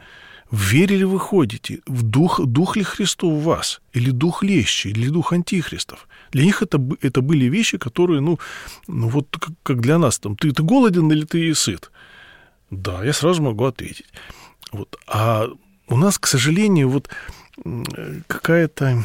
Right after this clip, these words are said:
не знаю даже, как сказать, не то что богословская беспомощность, а страх — это страх, страх ошибиться. Поэтому это, знаете, на что похоже? Вот, э, когда у, у ребёнка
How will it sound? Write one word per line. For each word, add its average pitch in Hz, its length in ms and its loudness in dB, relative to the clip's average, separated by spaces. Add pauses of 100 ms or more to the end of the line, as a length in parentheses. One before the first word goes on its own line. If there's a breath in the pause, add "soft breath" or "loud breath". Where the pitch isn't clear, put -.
не 127 80 2
знаю 151 260 2
даже, 110 200 -4
как - 180 -14
сказать, 127 400 -2
не 123 60 2
то 220 140 0
что - 160 -2
богословская 135 640 0
беспомощность, 120 1120 0 (680 loud breath)
а - 280 -8
страх — 170 560 0
это 151 160 -6
страх, - 560 -4
страх - 320 0
ошибиться. 165 640 -2
Поэтому 123 460 -2 (420 loud breath)
это, 151 200 0
знаете, 208 240 4
на 151 60 4
что - 160 -2
похоже? 113 460 0 (320 loud breath)
Вот, 131 260 -2 (100)
э, 135 220 -6
когда 131 440 4
у, 131 80 2
у 135 200 0
ребёнка 127 840 2